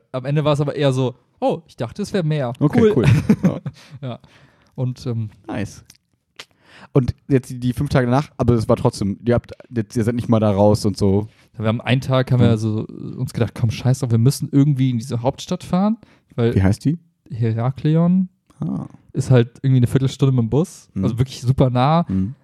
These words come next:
Speaker 1: Und wir dachten uns, „Fuck, Mann, wir können nicht einfach nicht irgendwie was machen.“ Also sind wir so für
Speaker 2: Ich würd's
Speaker 1: zwei, drei
Speaker 2: ja.
Speaker 1: Stunden dahin.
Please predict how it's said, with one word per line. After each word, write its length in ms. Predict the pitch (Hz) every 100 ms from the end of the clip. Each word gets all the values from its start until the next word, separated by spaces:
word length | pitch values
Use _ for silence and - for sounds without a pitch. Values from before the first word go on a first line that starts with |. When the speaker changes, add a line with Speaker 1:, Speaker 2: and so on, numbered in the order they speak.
| _ _ _
Speaker 1:
Und 160 | - 120
wir 60 |
dachten 200 | 120 -
uns, 200 | 127 - -
„Fuck, 300 | - 147 -
Mann, 140 | 104
wir 60 | 107
können 200 | - 131
nicht 160 | 135
einfach 220 | - - 123
nicht 480 | 131 123 - - -
irgendwie 460 | - 117 110 110 107
was 180 | 110 120
machen.“ 420 | 117 123 143 165 _ _
Also 180 | - 123
sind 80 | 120
wir 80 | 117
so 80 | 113
für 120 | -
Speaker 2:
Ich 500 | 127 113 _ _ -
würd's 300 | 190 - -
Speaker 1:
zwei, 280 | - 127 135
drei 140 | 131
Speaker 2:
ja. 40 | 127
Speaker 1:
Stunden 400 | - 151 151 139
dahin. 320 | 127 165